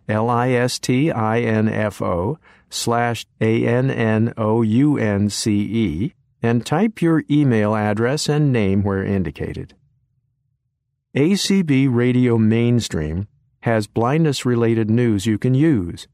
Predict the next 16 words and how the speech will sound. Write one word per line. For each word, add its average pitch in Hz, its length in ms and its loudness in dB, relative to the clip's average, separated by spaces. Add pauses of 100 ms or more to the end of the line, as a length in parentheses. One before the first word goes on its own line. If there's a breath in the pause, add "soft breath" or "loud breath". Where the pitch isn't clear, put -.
(100)
at 110 180 -2
W 117 380 0
W 139 340 2
W 131 400 0
dot 113 320 -2
A 127 220 0
C 131 260 0
B 113 320 0
R 110 300 0
A 117 240 0
D 113 280 0
I 107 280 -2
O 104 240 0
dot 98 280 -4
org 101 480 -4 (520 loud breath)
slash 113 500 -2